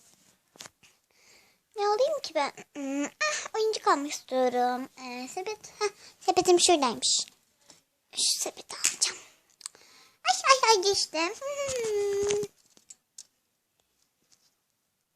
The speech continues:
Hmm. Buradan bir sürü oyuncak almak istiyorum. Hmm. Şu ayıcıklar çok hoşmuş.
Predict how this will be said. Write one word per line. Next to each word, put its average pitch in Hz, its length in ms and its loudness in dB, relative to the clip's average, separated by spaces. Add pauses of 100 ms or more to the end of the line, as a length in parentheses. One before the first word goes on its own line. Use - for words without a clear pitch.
(2250)
Hmm. 311 580 -2 (800)
Buradan 285 580 4
bir 523 60 -6
sürü 311 180 -2
oyuncak 269 280 -6
almak 269 280 -8
istiyorum. 262 600 -2
Hmm. 605 540 -8 (460)
Şu - 80 -8
ayıcıklar 294 520 2
çok 719 420 6
hoşmuş. 381 1120 2